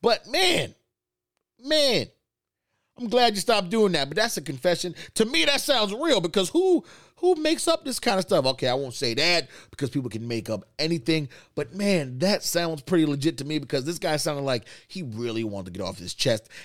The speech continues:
And he tried to let us know that this is not something he's doing anymore. He's not living that life anymore.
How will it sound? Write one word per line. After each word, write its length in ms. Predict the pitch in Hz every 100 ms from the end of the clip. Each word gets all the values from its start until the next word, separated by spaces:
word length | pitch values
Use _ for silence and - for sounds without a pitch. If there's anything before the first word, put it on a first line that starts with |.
| -
And 120 | 147
he 80 | 147
tried 420 | 190 170 160 127
to 220 | 117 101 -
let 200 | 147 175
us 200 | 147 123
know 300 | 135 143 123
that 300 | 104 85 - _
this 240 | 127 123
is 80 | 95
not 300 | 107 139 139
something 420 | - 131 104 110 - - _
he's 240 | 110 98
doing 340 | 95 143 135 123
anymore. 440 | 120 117 131 117
He's 100 | 123
not 140 | 139 110
living 380 | 110 127 123 107
that 120 | 80
life 420 | 104 117 113 -
anymore. 540 | - 98 92 82 82